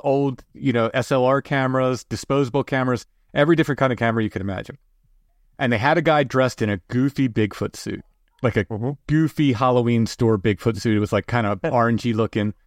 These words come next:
Speaker 1: And they told people, "Hey, he's gonna be out there. Go walk this series of trails. He's out there and, and take pictures of him."
Speaker 2: Mm-hmm.
Speaker 1: The guy in the Bigfoot suit,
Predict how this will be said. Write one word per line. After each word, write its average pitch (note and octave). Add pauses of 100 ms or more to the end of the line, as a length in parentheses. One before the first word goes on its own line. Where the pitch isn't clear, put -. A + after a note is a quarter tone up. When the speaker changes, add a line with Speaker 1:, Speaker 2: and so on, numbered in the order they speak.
(140)
Speaker 1:
And B2+
they A#2+
told F3+
people, A#2+ (220)
"Hey, F#3+
he's G3+
gonna A3
be D3
out -
there. G#2+ (480)
Go D3
walk C3+
this G3
series F3
of A3
trails. A#2+
He's E3+
out C#3+
there C3+
and, C3+ (100)
and C3+
take D#3
pictures C#3
of F#2+
him." - (240)
Speaker 2:
Mm-hmm. A2+ (320)
Speaker 1:
The C#3
guy F3+ (180)
in D#3+
the D3+
Bigfoot F3
suit, A2